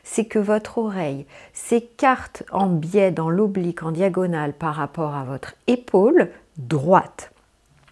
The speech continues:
L'autre côté, vous n'y pensez même pas. Et vous venez, voilà, abaisser un petit peu votre épaule, venez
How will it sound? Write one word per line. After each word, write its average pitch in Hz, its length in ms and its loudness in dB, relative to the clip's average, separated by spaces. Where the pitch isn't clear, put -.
L'autre 254 240 2
côté, 208 500 0
vous 160 200 -4
n'y 180 400 2
pensez 214 560 -2
même 202 340 -2
pas. - 280 -14
Et 254 280 -2
vous 202 200 -10
venez, 165 480 -10
voilà, 165 360 -12
abaisser 170 680 -6
un 240 120 -4
petit - 200 -12
peu 254 180 -6
votre 240 340 -6
épaule, 233 440 -4
venez 208 340 -4